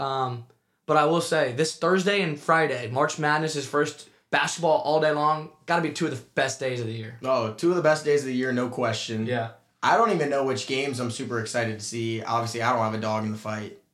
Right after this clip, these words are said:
Speaker 2: anywhere in March. You
Speaker 1: Yeah.
Speaker 2: don't have a dog in the fight. So I feel like this is one of those years you fill out the bracket, no bias.
Speaker 1: Honestly, I, every year,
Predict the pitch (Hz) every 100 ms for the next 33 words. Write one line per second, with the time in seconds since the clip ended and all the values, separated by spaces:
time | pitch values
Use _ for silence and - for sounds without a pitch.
0 | _ - 147 127 107 107 107 104 110 -
1 | - - _ _ _ _ - 135 147 139
2 | 120 113 113 113 107 107 113 110 110 -
3 | _ _ _ - 165 170 208 175 190 180
4 | 165 165 160 147 151 170 147 147 151 151
5 | 139 135 160 165 151 - - _ - 127
6 | 143 123 165 127 120 - - - _ _
7 | _ _ _ _ 156 190 190 214 208 -
8 | - _ _ _ _ _ _ _ 135 156
9 | - - 170 165 143 139 123